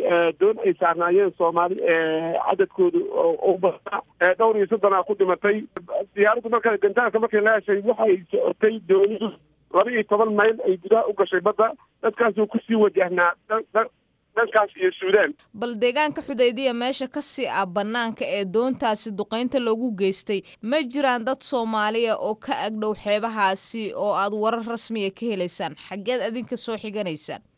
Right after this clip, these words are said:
Speaker 1: Annagu dadka aan ka soo xiganay saraakiisha, ee, markaska dhexe,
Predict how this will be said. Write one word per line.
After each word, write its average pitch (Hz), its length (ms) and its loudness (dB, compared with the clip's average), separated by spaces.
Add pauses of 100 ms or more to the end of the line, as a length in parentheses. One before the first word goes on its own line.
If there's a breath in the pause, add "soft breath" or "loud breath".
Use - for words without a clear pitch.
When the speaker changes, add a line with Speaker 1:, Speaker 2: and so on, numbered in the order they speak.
(100)
Speaker 1:
Annagu 240 360 0
dadka 247 300 0
aan 233 100 0
ka 247 140 -2
soo 226 160 0
xiganay 202 320 0
saraakiisha, 214 640 0 (100)
ee, 202 220 2
markaska 220 480 0
dhexe, 220 280 2